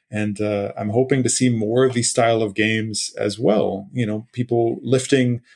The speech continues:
we talk about sometimes, like, how certain games kind of become hot for a while, certain mechanics, you know, become hot. And, uh, I would love to see more of that, see more of this.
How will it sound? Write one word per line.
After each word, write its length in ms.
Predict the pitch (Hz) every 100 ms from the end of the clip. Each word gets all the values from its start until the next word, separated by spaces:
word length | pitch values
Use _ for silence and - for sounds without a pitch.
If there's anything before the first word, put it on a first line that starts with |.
| _
we 60 | 165
talk 200 | 175 165
about 220 | 135 120
sometimes, 420 | 135 127 117 110
like, 260 | 107 98 - _ _ -
how 160 | 117
certain 340 | 107 135 135 120
games 300 | 120 117 -
kind 160 | 120
of 40 | 113
become 220 | 113 101
hot 300 | 113 113 -
for 80 | 117
a 20 |
while, 140 | 107
certain 260 | - 151 117
mechanics, 640 | 110 110 107 113 - - 113 - -
you 140 | 113
know, 160 | 101 98
become 300 | 107 117 104
hot. 320 | 110 117 - _ _ _ _ -
And, 320 | 117 113 110
uh, 420 | 107 104 101 98 -
I 60 |
would 100 | 117
love 140 | 120 123
to 60 |
see 180 | - 120
more 200 | 117 147
of 80 | 143
that, 240 | - - _ _
see 180 | - 127
more 160 | 120 107
of 100 | 98
this. 360 | - - -